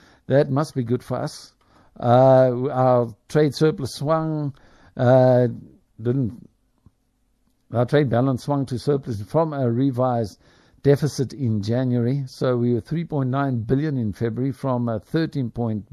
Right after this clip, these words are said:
six billion deficit in January, very much largely due to oil imports, uh, that, uh, January, f-, well, no, no,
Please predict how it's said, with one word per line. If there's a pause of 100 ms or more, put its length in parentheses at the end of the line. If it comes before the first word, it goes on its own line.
(240)
six
billion
deficit
in
January, (420)
very
much
largely
due
to
oil
imports,
uh,
that,
uh, (680)
January,
f-, (240)
well,
no,
no,